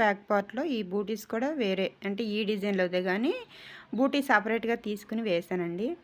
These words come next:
అలాగే ఈ హ్యాండ్, హ్యాండ్ ఇలా వచ్చింది, బార్డర్ వచ్చి మొత్తం కూడా ఇలా మ్యాంగో బూటీస్ వచ్చినాయి, చాలా దగ్గర దగ్గరగా వచ్చినాయి. అయితే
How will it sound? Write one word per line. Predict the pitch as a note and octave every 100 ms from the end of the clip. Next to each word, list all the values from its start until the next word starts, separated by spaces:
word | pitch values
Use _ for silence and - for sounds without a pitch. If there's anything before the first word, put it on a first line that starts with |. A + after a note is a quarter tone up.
| - - - F#3
అలాగే | G3+ A3 C#4 A#3
ఈ | G#3 F#3+
హ్యాండ్, | F3+ F3 F3 E3 - -
హ్యాండ్ | F#3+ F#3+ G3+
ఇలా | F#3+ E3+
వచ్చింది, | E3+ - F3 F3+ E4 A#3
బార్డర్ | F3+ F#3 F#3 F#3
వచ్చి | - C4+ A3+
మొత్తం | E3+ - F3 E3+
కూడా | F3+ A#3+ G#4 D4
ఇలా | F#3 E3+ E3+ - - -
మ్యాంగో | F#3+ G3+ G3+ G3 F3
బూటీస్ | F#3 F#3+ F#3+
వచ్చినాయి, | F3+ - F3 F#3
చాలా | F3+ E3+ F3+ F3
దగ్గర | D#3+ F3 E3
దగ్గరగా | D#3+ E3+ E3+ E3
వచ్చినాయి. | - D3+ E3+ G#3
అయితే | A#3